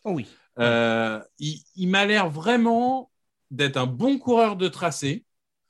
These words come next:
Speaker 2: mais il est très peu visé dans les schémas. Donc, je pense que pour le coup,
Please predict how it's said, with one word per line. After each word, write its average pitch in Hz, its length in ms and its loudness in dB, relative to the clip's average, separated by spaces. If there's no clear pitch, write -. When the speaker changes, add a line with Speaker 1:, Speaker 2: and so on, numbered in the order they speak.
Speaker 2:
mais 160 200 2
il 185 160 0
est 226 160 0
très 277 200 2
peu 254 160 -2
visé 226 320 2
dans 185 160 0
les 151 80 0
schémas. 131 420 -4
Donc, 175 260 -2
je 190 220 0
pense 262 520 -2
que 170 80 -2
pour 269 440 0
le 240 120 4
coup, 214 360 -4